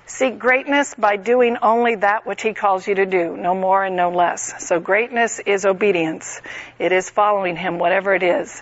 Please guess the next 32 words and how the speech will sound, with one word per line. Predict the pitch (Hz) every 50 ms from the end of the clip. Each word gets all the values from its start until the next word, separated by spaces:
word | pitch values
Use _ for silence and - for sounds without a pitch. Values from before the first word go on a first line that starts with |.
| - -
Let | 208 190 185 190
him | 208 214 208
take | - 254 233 -
care | - - 226 202 185 185 170
of | 165 170
fame, | - - 190 185 175 180 175
fortune, | - 202 185 180 - - 196 175 175
impact, | 180 - 180 180 165 - 190 175 151 - -
and | 185 175 165 -
so | - 180 160
on. | 160 151 156 165 180 - - - - - - - - -
Which | - 202 196 - 214
leads | 214 208 185
us | 196 180 - -
to | - 185
the | 165
fourth | 160 - - 254 254 254 254 - -
one, | 175 175 175 190 - - - - - - - - - - _ _
aim | - 202 214 226 240
for | - - 208 190 175
self-sacrificing | - - 247 247 254 - - - 233 220 - 233 196 - 220 208 196 196 - 214 185 175
love, | 175 175 180 196 202 208 214 - - - - - - - - - - - - - _ _ -
not | 202 196 190 190
impact. | - 196 190 180 - - - - - - - - - 175 - - - - - - - _ _ _ - - - _ _ - - - - - - - - -
So | - - 190 185
aim | - 190 208 233
for | 208 - 226 202
obedience, | 180 185 190 180 180 170 165 - - - -
not | 190 175 170 165 165 - - - -
fame, | - - 190 190 185 165
fortune, | - 196 180 165 - 196 165 160
impact. | 160 156 143 - - - - - - -